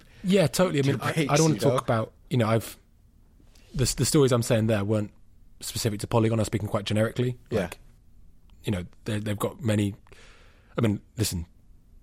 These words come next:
Speaker 1: Trickstuff and Galf were both really good, <laughs> which was the sponsor at the time at Polygon.
Speaker 2: Those breaks?
Speaker 1: I mean, fantastic.
Speaker 2: Insanity.
Speaker 1: Insanity, yeah.
Speaker 2: Yeah.
Speaker 1: But I'm just talking about, like, other experiences and talking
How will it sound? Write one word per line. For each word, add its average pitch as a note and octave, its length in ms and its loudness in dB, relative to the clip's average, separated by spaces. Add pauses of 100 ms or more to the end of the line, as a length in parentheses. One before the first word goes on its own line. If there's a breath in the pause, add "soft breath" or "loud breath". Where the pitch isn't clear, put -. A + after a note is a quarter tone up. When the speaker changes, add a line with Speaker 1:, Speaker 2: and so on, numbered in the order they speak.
(100)
Speaker 1:
Trickstuff G#2 340 -2
and G2+ 80 -4
Galf G#2+ 280 0
were G#2 60 0
both F#2+ 240 -2
really G2 160 0
good, G#2 240 0 (140)
<laughs> - 180 2
which - 140 -2
was A#2+ 80 2
the A2+ 60 2
sponsor A2+ 300 2
at A#2+ 40 2
the G#2+ 60 -4
time A#2 240 2
at G#2 60 -6
Polygon. A#2+ 340 2 (420 soft breath)
Speaker 2:
Those B2 200 2
breaks? - 600 -4 (260)
Speaker 1:
I C#3 60 0
mean, G#2+ 160 0
fantastic. G#2+ 420 -2
Speaker 2:
Insanity. G2+ 680 0
Speaker 1:
Insanity, A2 520 0
yeah. F#2 220 -6 (100)
Speaker 2:
Yeah. F#2+ 240 -6
Speaker 1:
But D3 60 2
I'm B2+ 100 4
just A#2 80 0
talking A#2+ 140 2
about, A2 120 2
like, G#2+ 220 -6
other A#2 200 0
experiences G#2+ 480 -2
and G2 200 -4
talking G2 420 -2